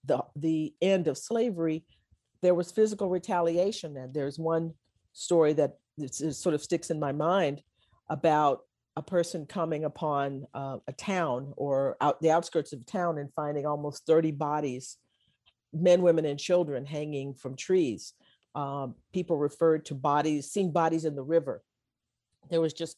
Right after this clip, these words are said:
an, a torrent of violence was unleashed against the freed people out of the, out of the anger at the change in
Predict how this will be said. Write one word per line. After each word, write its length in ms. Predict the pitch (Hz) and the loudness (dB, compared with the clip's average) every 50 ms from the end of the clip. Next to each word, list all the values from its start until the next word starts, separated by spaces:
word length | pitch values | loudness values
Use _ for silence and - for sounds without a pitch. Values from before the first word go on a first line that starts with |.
| _ _ _ _ _ _ _ _ - | _ _ _ _ _ _ _ _ -12
an, 140 | 160 160 - - | -12 -12 -10 -8
a 120 | - 160 147 | -8 -8 -8
torrent 380 | - - 208 190 196 196 180 | -6 -2 0 2 4 4 4
of 100 | 165 147 | 2 0
violence 520 | 139 156 147 156 170 165 147 120 87 - - | 0 -2 -2 -2 -2 -2 -4 -6 -8 -8 -6
was 160 | 151 139 131 | -6 -6 -4
unleashed 480 | 151 139 147 147 160 180 170 - - - | -6 -6 -4 -4 -4 -4 -4 -4 -6 -8
against 440 | 139 127 151 147 147 - - - | -6 -4 -4 -4 -6 -8 -10 -12
the 80 | - 127 | -12 -12
freed 300 | - - 208 233 240 233 | -6 -2 -2 -2 -2 -2
people 460 | - 135 120 - - 92 87 - _ _ _ _ _ _ _ _ _ _ - | -4 -6 -4 -6 -6 -8 -8 -10 _ _ _ _ _ _ _ _ _ _ 0
out 200 | 160 160 160 156 | 2 4 4 4
of 280 | 156 151 151 147 - - _ _ _ _ _ | 4 4 0 -2 -6 -14 _ _ _ _ _
the, 440 | - 139 147 151 147 143 143 139 139 - _ _ - | -10 -4 -2 0 2 2 2 0 -2 -6 _ _ -6
out 120 | 156 160 | -4 -4
of 100 | 156 147 - _ _ _ _ _ _ _ | -4 -6 -8 _ _ _ _ _ _ _
the 160 | - - - 165 | -8 -6 -2 0
anger 500 | 165 180 208 233 208 139 113 - - - _ _ _ _ _ _ _ _ - | 0 2 2 2 2 0 -2 -4 -8 -12 _ _ _ _ _ _ _ _ -6
at 260 | 151 143 - - - | -4 -4 -6 -6 -8
the 80 | 151 | -8
change 640 | 139 - - 180 170 160 160 151 147 147 - - - - | -6 0 2 4 4 4 2 0 -4 -6 -8 -10 -10 -10
in 320 | - 151 147 147 147 139 | -10 -8 -6 -6 -8 -8